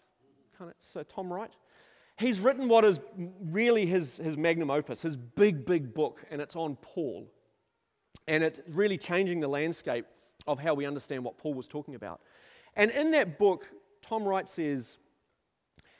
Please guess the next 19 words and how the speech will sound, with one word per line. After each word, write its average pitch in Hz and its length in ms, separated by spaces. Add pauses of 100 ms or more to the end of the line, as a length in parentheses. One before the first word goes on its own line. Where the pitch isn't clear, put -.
(120)
"Actually, 233 320
more 214 280
significant 208 760
and 165 140
more 165 160
common 208 440
in 170 140
Paul's 151 340
letters 131 640 (280)
is 160 140
not 202 240
simply 262 340
the 220 100
language 180 340
of 143 100
sin - 240
and 139 120
salvation, 120 720 (640)
but 156 340